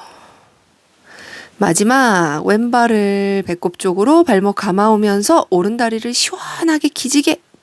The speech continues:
쭉쭉. 내쉬며 왼발 내리고, 마시며 왼무릎 안으로 회전. 옆구리가 살짝 좁아질 수 있게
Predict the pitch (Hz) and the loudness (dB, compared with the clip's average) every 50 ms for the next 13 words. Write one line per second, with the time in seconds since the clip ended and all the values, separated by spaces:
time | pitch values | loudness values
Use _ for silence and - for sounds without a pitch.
0 | _ _ _ - - - _ _ - 330 320 320 320 311 302 302 294 285 285 277 | _ _ _ -8 -8 -8 _ _ 0 2 4 4 4 4 2 2 0 0 0 0
1 | 262 247 226 208 190 165 165 190 _ _ _ _ _ _ _ _ _ _ _ _ | 0 0 0 0 0 -2 -2 -4 _ _ _ _ _ _ _ _ _ _ _ _
2 | _ _ _ _ _ _ _ _ - - - - - - 202 196 - - - - | _ _ _ _ _ _ _ _ -20 -20 -18 -16 -14 -14 -14 -14 -14 -6 0 2
3 | 220 233 226 - 247 247 254 247 233 220 214 208 220 226 214 196 175 170 170 170 | 4 4 4 2 0 2 2 2 4 2 2 2 2 0 0 0 0 0 0 2
4 | - 185 180 175 165 147 - 101 95 78 76 76 - - _ _ _ _ _ _ | 2 2 2 2 2 2 0 -2 -4 -6 -8 -12 -14 -18 _ _ _ _ _ _
5 | - - - - - - - _ _ - 185 170 160 165 - 156 160 196 247 277 | -20 -20 -20 -20 -20 -20 -20 _ _ -4 -2 0 0 0 0 0 2 4 4 4
6 | 269 262 262 269 277 277 285 262 247 240 233 240 247 240 - - 320 349 349 - | 4 4 4 4 4 4 2 2 2 0 0 -2 -4 -6 -4 0 2 2 2 2
7 | 311 302 294 285 285 285 285 285 285 294 294 294 294 302 - _ _ _ _ _ | 2 2 2 0 0 0 0 0 0 0 -2 -2 -4 -6 -10 _ _ _ _ _
8 | _ _ _ _ _ _ _ _ _ _ _ - _ _ _ _ - - - - | _ _ _ _ _ _ _ _ _ _ _ -20 _ _ _ _ -20 -20 -20 -20
9 | - - - - _ _ _ _ _ _ _ _ _ _ - - 220 214 - - | -20 -20 -20 -20 _ _ _ _ _ _ _ _ _ _ -2 0 0 0 0 0
10 | 247 240 240 226 233 220 214 214 214 214 220 - - - - - 302 - 311 - | 0 0 2 2 2 2 2 4 2 2 0 0 -4 -4 -4 -2 0 0 0 0
11 | - 311 330 - 349 349 - 214 - - - 165 - _ - - - - - | 0 -2 0 0 0 0 0 -2 -4 -6 -6 -8 -12 _ -12 -12 -12 -14 -18